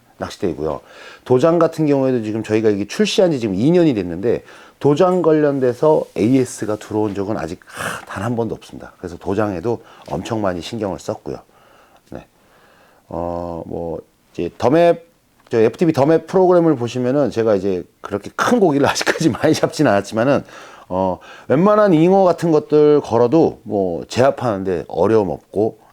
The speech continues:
예, 내구성도 굉장히 강한 그런 낚싯대입니다.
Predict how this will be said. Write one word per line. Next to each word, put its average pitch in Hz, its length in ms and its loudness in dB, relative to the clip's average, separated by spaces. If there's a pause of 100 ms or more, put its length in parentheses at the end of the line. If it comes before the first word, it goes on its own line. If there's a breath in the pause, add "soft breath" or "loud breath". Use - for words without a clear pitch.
(140)
예, 69 120 -14 (440 soft breath)
내구성도 95 600 0
굉장히 80 500 -10
강한 82 360 -6 (160)
그런 95 240 -4
낚싯대입니다. 64 520 -14